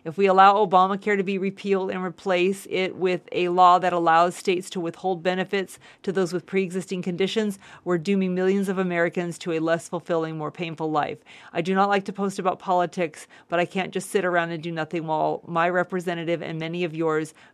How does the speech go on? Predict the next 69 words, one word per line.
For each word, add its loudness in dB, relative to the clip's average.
votes 0
to -12
take -2
away 2
the -6
health -4
care -2
that -6
so -6
many -6
Americans -6
depend -8
on. -2
For -2
the 0
first -2
time 0
in -2
many -2
years, 0
I 2
reached -2
out 0
to -14
my -4
local -4
congressman. -8
I 0
called, 0
emailed, -4
and -8
tweeted -6
him. -4
I -2
hope -4
some -6
of -10
you -4
will -4
take -8
the -8
time -6
to -12
do -10
the -14
same." -10
So, 2
yeah, 6
I 6
mean, -2
seriously, -2
that's, 4
that's -4
really 2
neat. -4
And, -8
you -4
know, -4
this -4
is -2
a -2
place -4
where -2
politics -4
happens -8
to -10
cross -6
into -10
this, -6